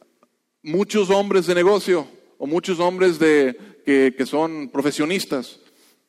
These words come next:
trabajan bastante duro para llegar a donde están y a muchos les va bastante bien.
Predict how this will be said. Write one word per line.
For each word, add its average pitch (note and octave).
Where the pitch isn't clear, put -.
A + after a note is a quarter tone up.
trabajan E3
bastante E3+
duro F3
para D3+
llegar D#3
a E3+
donde F3
están E3
y F3
a D#3+
muchos F#3
les E3
va D#3+
bastante D3+
bien. E3+